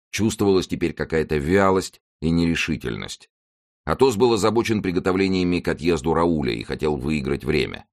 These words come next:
Прежде всего он вынул из надушенного кожаного чехла шпагу, собственноручно вычистил ее, осмотрел клинок и попробовал, крепко ли держится эфес.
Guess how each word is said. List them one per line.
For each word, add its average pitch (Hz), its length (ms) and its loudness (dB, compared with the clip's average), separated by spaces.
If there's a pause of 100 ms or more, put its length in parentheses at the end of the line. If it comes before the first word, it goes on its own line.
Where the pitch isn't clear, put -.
(220)
Прежде 92 360 2
всего 85 280 0
он 76 140 0
вынул 78 360 0
из 57 80 -6
надушенного 65 600 -2
кожаного 60 500 -4
чехла 67 380 -6
шпагу, 101 600 0 (160)
собственноручно 95 1080 0
вычистил 104 720 -4
ее, 101 440 0 (200)
осмотрел 80 580 -2
клинок 85 520 0
и 82 40 0
попробовал, 69 680 0
крепко 90 460 -2
ли 95 120 -2
держится 67 680 -6
эфес. - 400 -10